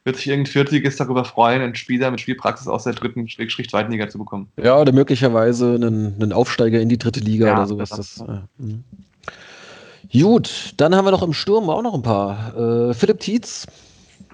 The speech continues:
Speaker 2: hat die erste Saison fast komplett wegen, äh, wegen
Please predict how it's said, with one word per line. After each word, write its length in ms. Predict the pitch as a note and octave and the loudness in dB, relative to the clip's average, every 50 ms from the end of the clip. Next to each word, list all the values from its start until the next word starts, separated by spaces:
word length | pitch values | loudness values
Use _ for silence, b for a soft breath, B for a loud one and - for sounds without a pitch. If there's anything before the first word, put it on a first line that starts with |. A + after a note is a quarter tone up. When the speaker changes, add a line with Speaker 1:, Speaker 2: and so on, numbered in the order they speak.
| - _ - - _ - - _ _ _ _ _ _ _ _ _ _ _ _ _ _ B B B B B B B | -20 _ -20 -20 _ -20 -20 _ _ _ _ _ _ _ _ _ _ _ _ _ _ B B B B B B B
Speaker 2:
hat 140 | - C3 B2 | -4 -2 2
die 80 | C3+ B2+ | 2 2
erste 340 | B2+ C#3 D3 - - E3 D#3 | 4 2 0 -2 -4 -4 -2
Saison 320 | C3+ C3+ D3 D3+ E3 D3+ | 2 2 2 2 2 -2
fast 280 | - - D#3+ - - - | -2 -4 -6 -6 -6 -4
komplett 400 | - D3+ C#3+ - - E3+ - - | -2 -2 0 0 -2 -4 0 0
wegen, 220 | D3+ C#3+ C3+ C#3 | 0 0 0 -2
äh, 680 | B2+ C3+ C3+ C3+ B2 A#2+ A#2+ A#2+ A#2+ A#2+ A#2+ A#2 A#2 A#2+ | -2 0 0 2 4 4 4 4 2 2 2 0 0 0
wegen 380 | A#2+ A#2 A#2 A#2 A2+ A2+ A2 | 0 0 0 -2 -2 -4 -6